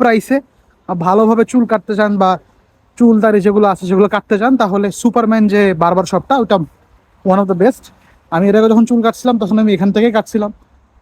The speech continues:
আমার যত ভাই ব্রাদাররা আছে তারা এখান থেকেই কাটে, যারা আমার মতো লাইক মিডল ক্লাস, আপনার এত টাকা খরচ করবে না। But আপনি যদি কোনো মানে পর্শ সেলুনে যেতে চান তাহলে ওল্ড বয় আছে, ওল্ড বয় মোটামুটি বাইশশো পঁচিশশো রুবল লাগে চুল কাটতে, ডিপেন্ড করে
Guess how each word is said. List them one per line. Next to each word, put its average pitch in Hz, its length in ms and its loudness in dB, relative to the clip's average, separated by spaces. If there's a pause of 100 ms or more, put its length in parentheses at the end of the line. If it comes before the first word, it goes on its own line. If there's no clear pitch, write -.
আমার 190 200 0
যত 190 120 -4 (200)
ভাই 175 120 2
ব্রাদাররা 190 360 0
আছে 208 160 -8
তারা 190 160 2
এখান 185 180 -2
থেকেই 202 220 -2
কাটে, 180 180 -4 (320)
যারা 180 180 2
আমার 185 200 0
মতো 175 160 -2 (120)
লাইক 165 140 0 (540)
মিডল 202 260 2
ক্লাস, 175 260 0 (380)
আপনার 170 280 0
এত 170 160 -4
টাকা 185 200 0
খরচ 180 240 0
করবে 165 240 2
না। 240 40 0 (600)
But 196 180 0
আপনি 196 200 -2
যদি 214 120 -2 (160)
কোনো 220 240 4
মানে 202 140 0 (180)
পর্শ 202 240 2 (320)
সেলুনে 196 300 2
যেতে 180 180 0
চান 196 160 -2
তাহলে 185 180 0 (100)
ওল্ড 226 180 4 (100)
বয় 214 200 2
আছে, 220 140 -10 (560)
ওল্ড 214 180 4
বয় 220 180 2
মোটামুটি 202 380 -2 (100)
বাইশশো 185 420 0
পঁচিশশো 180 340 -4
রুবল 180 280 2
লাগে 170 240 -2
চুল 170 160 -4
কাটতে, 151 240 -2 (520)
ডিপেন্ড 254 260 4
করে 214 100 2